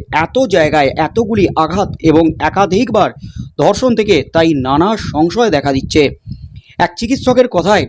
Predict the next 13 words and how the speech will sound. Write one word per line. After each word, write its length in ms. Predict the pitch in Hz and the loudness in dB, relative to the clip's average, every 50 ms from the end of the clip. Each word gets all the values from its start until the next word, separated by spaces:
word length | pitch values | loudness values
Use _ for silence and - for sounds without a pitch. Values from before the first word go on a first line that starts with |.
| - - | -6 -4
গলা 400 | - 151 165 170 190 208 220 185 - | 0 2 2 2 2 0 -2 -2 -2
এবং 380 | - 160 151 165 160 147 131 117 | -2 0 2 2 2 0 0 0
বুক 280 | 147 226 233 165 - - _ - | 2 2 2 2 -2 -14 _ -18
দু 260 | 113 - 220 247 247 180 | -4 0 0 2 2 2
জায়গায় 460 | 151 160 147 147 151 202 208 170 123 - - - - - _ _ _ _ - 135 - | 2 2 2 4 2 2 0 0 -2 -6 -12 -16 -18 -18 _ _ _ _ -14 -4 2
জোরে 380 | 170 214 247 247 196 143 - - _ - | 4 4 6 6 4 4 0 -4 _ -4
চেপে 280 | 214 226 - 247 247 | -2 0 4 4 4
ধরার 280 | 220 208 220 226 220 - | 4 4 2 2 2 0
প্রমাণ 420 | - - - 202 208 240 240 226 | -2 -2 2 2 2 2 2 2
মিলেছে। 420 | 170 156 151 147 139 156 156 139 - - - - - - _ - _ - - | 2 2 2 0 0 0 0 -2 -2 -4 -12 -18 -18 -18 _ -20 _ -4 0
এটা 280 | 175 180 180 233 233 233 | 0 2 4 2 2 2
নিয়ে 220 | 247 262 254 196 | 2 2 0 0
যথেষ্ট 480 | 135 156 165 175 220 214 - - - | 0 0 0 0 0 -4 -6 -2 -2